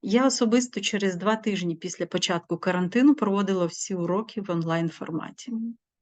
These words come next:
Я переконана, що дистанційна освіта не є повноцінною. Меншість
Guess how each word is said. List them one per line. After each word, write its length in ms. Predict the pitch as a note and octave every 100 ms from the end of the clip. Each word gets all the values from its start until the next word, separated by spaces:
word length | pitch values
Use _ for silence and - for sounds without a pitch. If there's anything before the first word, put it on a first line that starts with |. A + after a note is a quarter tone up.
| _ _ _ _ _ _ _ _ - _ _ -
Я 240 | G3 B3
переконана, 720 | B3+ A3+ G3+ - - D#3 G3 A3 _ _ _ _ F#3
що 400 | - G#3+ G3 -
дистанційна 1040 | F3+ F#3 G3+ - G#3+ G3+ - A3+ A3 F#3+ D#3+
освіта 680 | D#3+ - F3+ G3 B3 - F3 _ _ -
не 240 | G3 G3+
є 260 | G3+ F3+ F#3+
повноцінною. 1000 | F#3+ F#3+ F3+ E3+ - - E3 D#3 F3 - G3+ - _ _ - - - -
Меншість 800 | G#3+ A#3 C#4+ C#4+ - A#3+ -